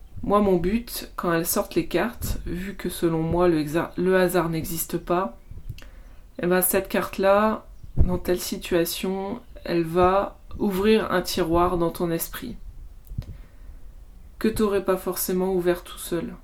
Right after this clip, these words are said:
ou toute seule. Ça veut dire que c'est un intermédiaire pour faire prendre conscience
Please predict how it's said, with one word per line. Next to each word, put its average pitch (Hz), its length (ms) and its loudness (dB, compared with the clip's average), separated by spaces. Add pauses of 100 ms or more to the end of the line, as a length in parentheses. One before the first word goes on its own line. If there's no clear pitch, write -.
(120)
ou 180 80 -2
toute 180 240 -10
seule. 226 260 -8 (1700)
Ça 202 180 0
veut 190 120 6
dire 226 260 4
que - 60 -10
c'est 202 500 0
un 185 180 -2
intermédiaire 180 960 0 (1700)
pour 247 200 2
faire 196 220 -2
prendre 190 280 0
conscience 175 880 -4